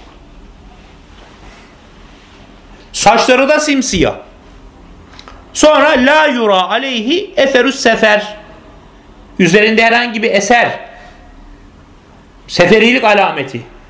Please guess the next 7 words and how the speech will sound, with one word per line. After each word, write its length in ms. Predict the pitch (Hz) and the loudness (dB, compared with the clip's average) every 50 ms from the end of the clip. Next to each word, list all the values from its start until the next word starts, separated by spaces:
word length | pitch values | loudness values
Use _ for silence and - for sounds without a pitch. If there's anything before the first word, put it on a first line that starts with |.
| - - - - - - - - - | -20 -20 -20 -20 -20 -20 -14 -6 -2
ne 160 | 185 226 240 | 0 2 2
değil? 340 | 196 214 233 269 320 - - | 2 2 2 0 -2 -4 -2
Mevcut 420 | 202 214 214 214 208 220 214 - - | -2 0 0 0 -2 -4 -6 -2 -2
değil. 280 | 180 131 110 107 - - - - - - | -2 -2 -2 -6 -12 -20 -20 -8 0 2
Bakalım 320 | 262 269 269 247 240 233 | 2 4 4 2 2 2
nasıl 220 | 233 233 226 - 180 | 0 -2 0 0 -2
açıklamış? 640 | 156 151 - - - 175 190 247 311 - - - | -2 -2 -6 -4 -2 0 0 0 -2 -4 -8 -12